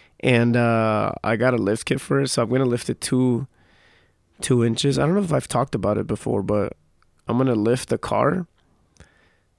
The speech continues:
um, 'cause I bought some bigger wheels. I wasn't trying to go, 'cause I bought some seventeens, like, seventeen inch wheels, uh, from a Mini Cooper,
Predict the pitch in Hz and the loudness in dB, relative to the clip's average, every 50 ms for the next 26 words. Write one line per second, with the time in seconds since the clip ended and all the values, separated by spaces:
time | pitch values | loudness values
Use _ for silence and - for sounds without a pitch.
0 | _ _ - - - 110 107 104 104 101 104 113 113 - 113 110 110 120 - - | _ _ -10 -6 -2 -2 0 0 0 -2 -2 -2 -2 -4 -4 -6 -6 -8 -12 -16
1 | _ _ _ _ - - 123 120 120 107 120 127 131 117 - - 127 120 107 120 | _ _ _ _ -6 -2 0 0 0 2 2 2 2 2 0 0 -2 0 0 0
2 | 120 117 120 117 113 107 113 120 117 117 117 113 110 104 104 - - - - _ | 0 0 0 0 0 2 2 2 2 2 2 0 0 -2 -4 -6 -8 -10 -14 _
3 | _ _ _ _ _ _ _ _ _ _ - - 127 135 170 180 190 156 - - | _ _ _ _ _ _ _ _ _ _ -6 0 2 4 4 4 4 2 2 2
4 | 139 143 147 151 135 156 156 147 127 117 - 123 131 131 135 151 160 - - 127 | 4 4 4 2 2 2 2 2 2 0 0 0 0 0 0 0 0 0 -2 -2
5 | 123 - - - 123 123 127 131 127 - - - 131 127 131 135 139 139 151 151 | -2 -2 -2 0 0 0 0 0 -2 -2 -4 -2 -2 -2 0 -2 -4 -6 -6 -6
6 | 131 120 107 98 - - - - - - 123 123 123 123 135 117 101 117 113 - | -4 -4 -4 -4 -6 -10 -14 -10 -6 -2 -2 -2 0 0 -2 -2 -2 -2 -4 -4
7 | - 117 110 117 127 135 139 143 - - - _ _ _ _ - - _ _ - | -6 -4 -2 -2 -2 -2 -4 -6 -8 -12 -14 _ _ _ _ -20 -20 _ _ -8
8 | - - - - 120 117 117 113 117 120 131 139 - - 156 156 - 185 185 190 | -8 -4 -2 -2 0 0 2 2 2 2 2 0 0 0 -2 0 0 -2 -2 -2